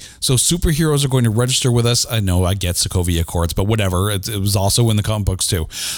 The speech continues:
Um, and if you if you register with us, then great. But if you don't, you are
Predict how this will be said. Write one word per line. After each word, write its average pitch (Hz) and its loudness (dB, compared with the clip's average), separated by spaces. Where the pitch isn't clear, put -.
Um, 131 0
and 123 2
if 110 2
you 110 2
if 110 0
you 104 2
register 135 0
with 170 0
us, 170 -2
then 127 2
great. 95 0
But 87 -2
if 85 -4
you 95 0
don't, 107 -2
you 110 2
are 95 2